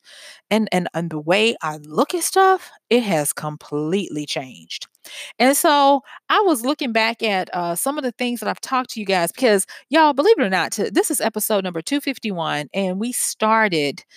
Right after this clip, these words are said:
the podcast. And I say we 'cause I always include you all. We started the podcast May thirteenth of twenty nineteen, and today is January eighteenth of twenty twenty, and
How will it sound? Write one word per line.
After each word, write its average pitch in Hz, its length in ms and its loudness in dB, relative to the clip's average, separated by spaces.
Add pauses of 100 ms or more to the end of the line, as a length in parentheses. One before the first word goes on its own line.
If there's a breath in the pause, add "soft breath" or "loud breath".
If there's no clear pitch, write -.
(280 loud breath)
the 208 60 -2
podcast. - 1040 -2
And 180 120 0
I 165 100 0
say 165 200 0
we 180 240 -4
'cause 165 180 -4
I 165 160 2
always 160 260 0
include 151 380 -10
you 220 140 -2
all. 123 200 -2 (720 loud breath)
We 247 100 4
started 508 300 4
the 262 60 -4
podcast 190 680 -2 (180)
May 185 280 -2
thirteenth 254 520 -4
of - 100 -20
twenty 202 240 -6
nineteen, 160 420 -10 (320)
and 180 400 -2
today 185 260 -2
is 190 100 -6
January 175 480 -6
eighteenth 190 560 -4 (560 loud breath)
of 180 180 2
twenty 147 260 -8
twenty, - 360 -4 (240)
and 214 520 0